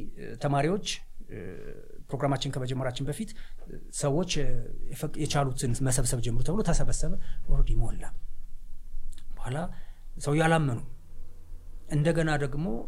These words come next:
ኢትዮ ጠቢብ ሆስፒታል በዚሁ አጋጣሚ ማመስገን እንወዳለ-፣ እወዳለሁ። ያኔ ትንሿ ፎቅ ላይ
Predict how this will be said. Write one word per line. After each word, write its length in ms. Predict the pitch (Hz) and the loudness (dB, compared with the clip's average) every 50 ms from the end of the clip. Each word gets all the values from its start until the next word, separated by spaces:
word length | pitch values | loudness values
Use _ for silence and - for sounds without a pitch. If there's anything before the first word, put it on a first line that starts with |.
| - - - | -8 -8 -8
ኢትዮ 200 | - 139 170 165 - | -6 -4 -2 -2 -2
ጠቢብ 240 | - 147 139 131 123 | 0 -2 -2 -2 -2
ሆስፒታል 380 | 131 - - - - 143 127 123 | -4 -4 -4 -4 -4 -2 -2 -2
በዚሁ 280 | 117 113 113 117 113 | -2 -2 -4 -6 -6
አጋጣሚ 340 | 113 107 110 110 110 117 117 113 | -6 -6 -6 -4 -4 -4 -4 -4
ማመስገን 400 | 110 110 113 - - - 113 113 | -4 -6 -6 -6 -6 -4 -4 -4
እንወዳለ-፣ 520 | 110 107 107 107 - - 107 113 107 - | -4 -4 -6 -8 -6 -8 -8 -8 -8 -8
እወዳለሁ። 480 | 117 120 117 120 - 113 117 113 110 110 117 | -8 -8 -6 -6 -6 -6 -6 -6 -6 -4 -4
ያኔ 240 | 120 120 123 123 135 135 123 117 117 | -2 -2 -2 -2 -2 -2 -4 -6 -6
ትንሿ 240 | - 131 123 120 - - 120 113 110 110 113 113 117 - - | -6 -6 -6 -6 -6 -4 -4 -4 -4 -6 -8 -10 -12 -12 -12
ፎቅ 180 | - - 120 - | -10 -10 -8 -6
ላይ 140 | 120 117 117 | -6 -6 -6